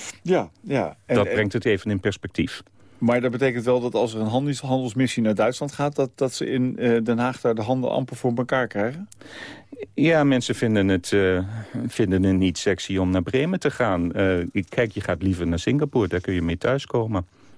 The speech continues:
Speaker 1: Ja. Want, eh, maar goed, Duits-, die Duitse relatie, zit dat dan wel goed... Zeg maar, tussen, eh, als het om de economische kant gaat tussen Nederland en Duitsland?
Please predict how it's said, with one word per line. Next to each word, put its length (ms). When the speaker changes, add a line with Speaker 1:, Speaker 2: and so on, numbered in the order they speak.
Speaker 1:
Ja. 240
Want, 220
eh, 320
maar 180
goed, 280
Duits-, 260
die 220
Duitse 340
relatie, 560
zit 180
dat 160
dan 180
wel 120
goed... 280
Zeg 220
maar, 120
tussen, 580
eh, 140
als 140
het 100
om 60
de 120
economische 500
kant 200
gaat 220
tussen 220
Nederland 280
en 100
Duitsland? 480